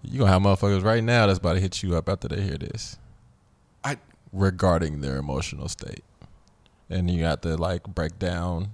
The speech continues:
Speaker 1: what you really meant as opposed to what you said.
Speaker 2: But th-, but then, but see, then here's
Speaker 1: Even though
Speaker 2: where
Speaker 1: you just told us exactly what you thought,
Speaker 2: But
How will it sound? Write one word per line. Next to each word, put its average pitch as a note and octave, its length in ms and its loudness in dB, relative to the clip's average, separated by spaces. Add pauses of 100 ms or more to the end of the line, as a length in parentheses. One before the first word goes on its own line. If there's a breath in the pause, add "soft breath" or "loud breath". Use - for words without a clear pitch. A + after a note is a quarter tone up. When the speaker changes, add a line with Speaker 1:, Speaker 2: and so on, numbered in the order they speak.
Speaker 1:
what F2+ 340 -4
you F2+ 140 -2
really F2+ 340 -2
meant A2+ 540 -4 (320 soft breath)
as F#2+ 200 2
opposed A2 360 0
to A#2+ 80 -2
what A#2 220 -2
you C#3 60 -4
said. - 380 -4
Speaker 2:
But B2+ 120 2
th-, C3+ 160 -6
but B2+ 220 -4
then, B2+ 280 0
but A2+ 140 -4
see, A#2+ 160 -2
then A2 240 -4
here's C3+ 260 4
Speaker 1:
Even D#3+ 180 8
though E3 100 8
Speaker 2:
where D3+ 60 6
Speaker 1:
you D#3+ 140 2
just C#3 300 -2
told D3+ 260 -2
us G2 220 -4
exactly G#2+ 560 -2
what G#2 260 -2
you G#2 80 -4
thought, A2 300 0
Speaker 2:
But G#2+ 100 -4